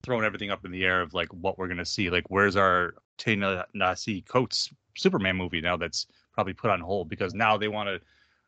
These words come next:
say, "Hey, maybe we should do something with, um, Henry Cavill." Yeah, you should have done something with Henry Cavill five years ago.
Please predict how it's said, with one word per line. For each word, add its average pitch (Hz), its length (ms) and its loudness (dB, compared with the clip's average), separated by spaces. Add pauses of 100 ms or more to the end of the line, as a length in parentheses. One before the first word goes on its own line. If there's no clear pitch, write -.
(260)
say, 107 240 4
"Hey, 117 280 4
maybe 117 220 -2
we 147 140 6
should 117 180 2
do 107 100 -2
something 104 380 0
with, 98 240 -2
um, 95 280 4
Henry 98 260 -2
Cavill." 87 440 0
Yeah, 123 120 4
you 120 100 4
should 135 120 0
have 139 120 2
done 127 80 2
something 139 220 -2
with 117 80 -4
Henry 127 240 -2
Cavill 120 400 -4 (260)
five 151 260 4
years 147 300 -2
ago. 87 320 -8